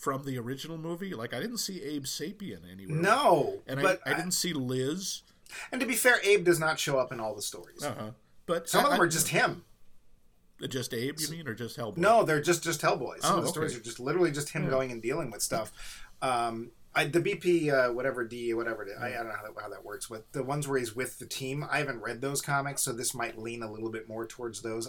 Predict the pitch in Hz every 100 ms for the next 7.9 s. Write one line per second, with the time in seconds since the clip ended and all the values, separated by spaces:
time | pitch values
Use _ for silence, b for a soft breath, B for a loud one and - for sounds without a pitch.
0 | - 120 110 107 104 92 - 107 110 113
1 | 113 104 - 107 107 - - - b b
2 | 147 170 185 214 - 220 185 147 165 160
3 | - 160 147 143 160 160 147 123 135 131
4 | 117 110 113 139 151 - 127 120 120 143
5 | 143 143 135 131 b b b b b -
6 | _ - 147 139 - 165 202 - 190 196
7 | 196 196 185 135 139 123 107 104 101